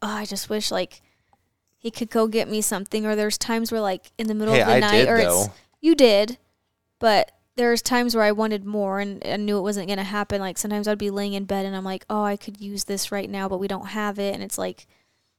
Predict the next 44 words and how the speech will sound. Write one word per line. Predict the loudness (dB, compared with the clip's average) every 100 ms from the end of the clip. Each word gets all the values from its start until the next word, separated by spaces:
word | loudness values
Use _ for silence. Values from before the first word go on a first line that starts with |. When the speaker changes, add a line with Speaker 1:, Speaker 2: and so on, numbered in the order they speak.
| _
Speaker 1:
I | -2
know | 0
Jonas | 2 4 4 2
ain't | -2 -2
gonna | -2
go | 2 2
get | 6 6
it, | 6 6
<laughs> | 8
so, | 8 10
like | 8 6 4 -2 -6 -10
Speaker 2:
What | -4 -2
are |
you | 0
talking | -2 -2 -2
about? | 0
I | 0 0
did | 4
all | 4 4
the | 2
time. | -2 -4 -6 -10 -16 _ _ _ _ _ _ -2
Speaker 1:
There | 0
were | 0
times | -4 -4 -4 -4 -2
where | -2
you | -2 -2
did, | 0 2 2 0 -4
but | -4
not | -2 -4 -4 -6 -10 _ _ _ _
Speaker 2:
Not | -12 -10
every | -10 -12 -8 -8
time. | -4 -4 -2 -6 -10 _ _ _ -12
That's | -6
Speaker 1:
Yeah. | -2 -2 -2
Speaker 2:
probably | -4 -8 -10
true. | -12 -16 _ _ _ _ _ _ _ _ _ _ _ -8
Speaker 1:
I'm | -2
not | -2 0
trying | -2
to | 0
make | -2
Jonas | -2 -2 -2
sound | -4 -4 -6 -6
bad. | -6 -8 -10